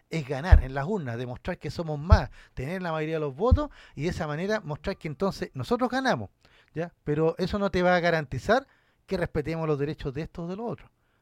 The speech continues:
Simplemente no, no, no, no gar-, eh, simplemente al, al, al, al votar y, y, y ganar, ¿no es cierto?, en esa, en, en esa elección,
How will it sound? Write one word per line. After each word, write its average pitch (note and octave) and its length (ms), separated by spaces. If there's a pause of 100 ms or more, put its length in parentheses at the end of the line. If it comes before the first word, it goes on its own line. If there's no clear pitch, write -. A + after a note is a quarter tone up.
Simplemente D#3 720
no, D3 200
no, D3 180
no, D3 140
no C#3+ 160
gar-, C3 280
eh, B2+ 280 (240)
simplemente D#3 640
al, C3 160
al, C3+ 200
al, A#2 280
al A#2 140
votar B2 300
y, D#3+ 160
y, B2 200
y A#2 60
ganar, D3 340
¿no G3+ 100
es F3+ 60
cierto?, F3+ 220
en F3+ 80
esa, F3 180
en, D#3 160
en D#3 100
esa F3 120
elección, F3+ 340